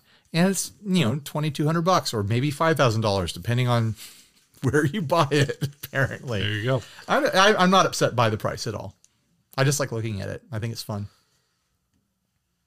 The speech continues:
Speaker 2: I got nothing else.
Speaker 1: All right, let's move on.
Speaker 2: Uh, this part of the show is called housekeeping. Uh,
Speaker 1: We're gonna
Speaker 2: if
Speaker 1: sweep
Speaker 2: you
Speaker 1: up.
Speaker 2: wanna support the show, head on over to patreon dot com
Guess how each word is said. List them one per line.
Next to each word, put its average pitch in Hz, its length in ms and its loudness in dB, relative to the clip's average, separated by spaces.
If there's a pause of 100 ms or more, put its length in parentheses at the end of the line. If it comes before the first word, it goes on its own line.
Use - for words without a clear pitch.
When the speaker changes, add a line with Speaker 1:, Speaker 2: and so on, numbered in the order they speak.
(840)
Speaker 2:
I 117 100 -2
got 107 160 2
nothing 87 220 -6
else. 90 260 -12 (220)
Speaker 1:
All 147 100 4
right, 190 140 6
let's 151 160 2
move 160 160 6
on. 151 200 4 (360)
Speaker 2:
Uh, 170 360 4
this 180 220 4
part 180 280 4
of - 60 4
the - 40 0
show 175 120 4
is 160 100 2
called 156 180 2
housekeeping. 147 720 2 (400)
Uh, 117 480 4
Speaker 1:
We're 117 60 -6
gonna 123 80 0
Speaker 2:
if 107 80 -2
Speaker 1:
sweep 135 200 0
Speaker 2:
you 135 80 6
Speaker 1:
up. 139 60 8
Speaker 2:
wanna 151 160 6
support 139 340 2
the 135 60 -2
show, 127 260 4
head 120 120 2
on 127 120 2
over 117 160 0
to 107 80 -2
patreon 123 460 -2
dot 110 160 -4
com 117 340 -2